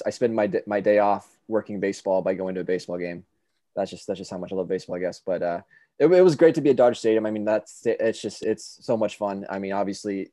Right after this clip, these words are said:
you, there, there's months of the winter and, you know, that go by without you being able to go. So,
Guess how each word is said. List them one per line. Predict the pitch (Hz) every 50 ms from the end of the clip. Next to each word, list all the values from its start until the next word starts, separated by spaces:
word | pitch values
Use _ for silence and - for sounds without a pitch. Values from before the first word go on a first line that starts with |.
| -
you, | 110 95 104 95 -
there, | 101 104 104
there's | 98 - 107 104 95
months | 101 101 104 104 104 - - - - - -
of | 104 104 151
the | 104
winter | 92 104 101 95 - - 101 98
and, | 95 95 - - -
you | 98 98
know, | 95 - -
that | 90 95 95 82
go | 80 107 101
by | 95 95 95 95 98
without | 92 92 95 98 98 - -
you | 101 95
being | 82 92 104 98
able | 98 92 95
to | 95
go. | 95 101 98 98 98
So, | - - - - - -